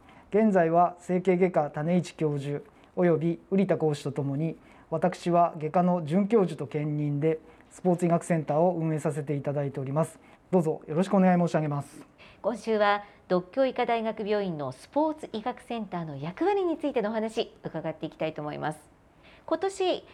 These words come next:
Speaker 2: 独協医科大学病院に開設されたスポーツ医学セン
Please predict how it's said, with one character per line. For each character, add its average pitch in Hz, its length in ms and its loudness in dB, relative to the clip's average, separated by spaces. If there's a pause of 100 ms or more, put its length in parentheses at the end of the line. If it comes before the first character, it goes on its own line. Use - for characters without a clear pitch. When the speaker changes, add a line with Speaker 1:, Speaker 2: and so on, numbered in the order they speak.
(120)
Speaker 2:
独 226 240 0
協 320 160 -2
医 302 80 -2
科 302 120 0
大 285 180 2
学 277 200 -6
病 254 240 0
院 202 80 -4
に 170 140 -4
開 185 240 -4
設 190 320 -8
さ 175 140 -4
れ 170 100 -4
た 170 300 -2
ス - 140 -20
ポ 247 180 0
ー - 20 -8
ツ 392 220 -12
医 202 80 -6
学 208 200 -6
セ 208 220 -6
ン 190 100 -6